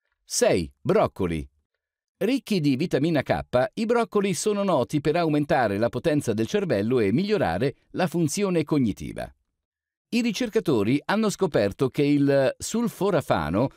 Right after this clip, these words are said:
una sostanza chimica presente nei broccoli, può aiutare a mantenere il cervello acuto e combattere il deterioramento delle cellule cerebrali che causano l'Alzheimer.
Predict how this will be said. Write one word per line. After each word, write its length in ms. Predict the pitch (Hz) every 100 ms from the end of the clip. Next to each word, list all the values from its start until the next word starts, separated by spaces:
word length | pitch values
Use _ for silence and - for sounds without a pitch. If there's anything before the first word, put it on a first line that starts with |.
| _ -
una 200 | 113 101
sostanza 500 | 85 - 120 107 101
chimica 460 | 147 120 95 90
presente 460 | 90 87 117 131 95
nei 200 | 90 98
broccoli, 500 | 123 85 - 110 143 _ _ -
può 140 | 208
aiutare 500 | 208 226 208 120 101
a 60 | 107
mantenere 680 | 156 165 170 151 147 175 -
il 120 | 160
cervello 460 | - 131 131 156 131
acuto 520 | 127 113 90 147 151 _ _ _
e 220 | 180 151
combattere 640 | - 233 196 82 - 131 131
il 120 | 123
deterioramento 880 | 135 190 143 151 170 175 110 95 156
delle 240 | 160 170
cellule 460 | 147 165 143 127 104
cerebrali 680 | - 165 151 104 80 127 143 _ _ _
che 160 | 247
causano 580 | - 101 123 156 180 175
l'Alzheimer. 720 | 151 147 - 80 60 60 64